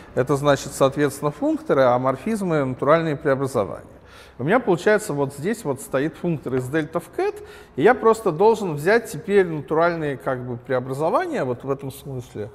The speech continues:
из, э, другого такого вот функтора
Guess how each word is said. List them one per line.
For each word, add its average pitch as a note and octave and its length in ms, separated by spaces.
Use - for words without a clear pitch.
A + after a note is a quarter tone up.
из, F#3 400
э, D3 440
другого A#2+ 560
такого F#2+ 420
вот G2+ 260
функтора G#2 640